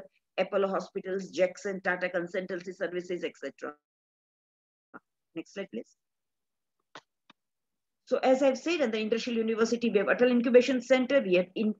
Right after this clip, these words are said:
Indrashil Innovative Foundation, and the third to add, next slide, please, is, uh, a nodal agency for, uh,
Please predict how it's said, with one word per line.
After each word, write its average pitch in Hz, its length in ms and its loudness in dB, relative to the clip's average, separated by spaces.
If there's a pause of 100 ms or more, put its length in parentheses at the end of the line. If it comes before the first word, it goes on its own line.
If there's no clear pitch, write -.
Indrashil 226 380 4
Innovative 247 460 6
Foundation, 247 480 0
and 226 120 0
the 226 200 0
third 277 260 4
to 294 100 6
add, 180 280 8
next 180 220 -2
slide, 220 200 0
please, 302 240 -2 (380)
is, 233 420 10 (300)
uh, 175 320 8
a 185 80 6
nodal 247 320 8
agency 214 600 6 (220)
for, 175 380 6
uh, 143 720 4